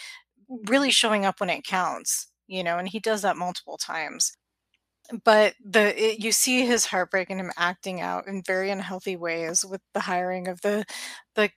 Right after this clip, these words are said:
the tricks who look like <laughs> Justin and him going through all of that. Um, and even taking it out on Michael, you know, and how awful he is with Michael, even though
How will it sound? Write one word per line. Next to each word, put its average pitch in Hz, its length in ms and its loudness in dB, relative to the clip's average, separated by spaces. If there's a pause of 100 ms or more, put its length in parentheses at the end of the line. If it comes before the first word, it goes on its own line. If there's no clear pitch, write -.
(160)
the 196 340 4
tricks - 320 2
who 202 100 0
look 185 240 -4
like 202 160 -2
<laughs> - 20 0
Justin 202 720 4
and 190 100 -8
him 196 200 -4
going 180 360 -4
through 175 260 -6
all 165 220 0
of 170 180 -8
that. 170 380 2 (560)
Um, 175 340 -2
and 214 140 -4
even 240 240 0
taking 214 340 -2
it 185 100 0
out 180 140 4
on 170 120 -2
Michael, 165 640 -6
you 185 180 -8
know, 160 400 -4
and 160 160 -6
how 175 200 -2
awful 180 380 -2
he 185 160 -6
is 175 180 0
with 175 160 -10
Michael, 175 520 -4
even 190 200 -8
though 180 260 -2